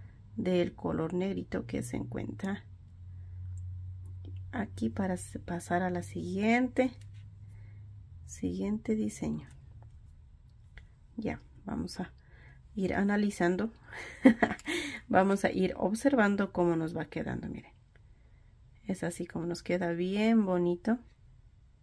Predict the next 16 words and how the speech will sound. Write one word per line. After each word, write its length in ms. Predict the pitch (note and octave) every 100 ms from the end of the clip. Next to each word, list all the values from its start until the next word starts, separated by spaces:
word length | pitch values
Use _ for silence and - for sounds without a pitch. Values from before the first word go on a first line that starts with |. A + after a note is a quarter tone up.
| - - - - - - - -
Es 200 | F#3 E3+
así 180 | F3
como 240 | F3 F3 E3+
se 140 | E3+
va 120 | F3
a 20 | E3
ver 160 | F3
colgado 560 | E3+ E3 E3+ F3 F#3+ A3 - - - - -
en 200 | F#3+ F#3
nuestra 360 | F3+ F3+ F3
tobillera, 680 | F3 E3+ E3+ E3 E3+ F#3 B3+ - - - - - - - - - - -
brillando 640 | A3 G#3 F#3+ F#3 E3+ F3
bastante. 880 | - F3+ - - - E3 E3 F3 C4 C#4+ - - - - - - - - - - -
Ya, 260 | G2+ - - - - -
ah, 200 | - -
eh, 500 | - A#3 A#3+ A#3 A#3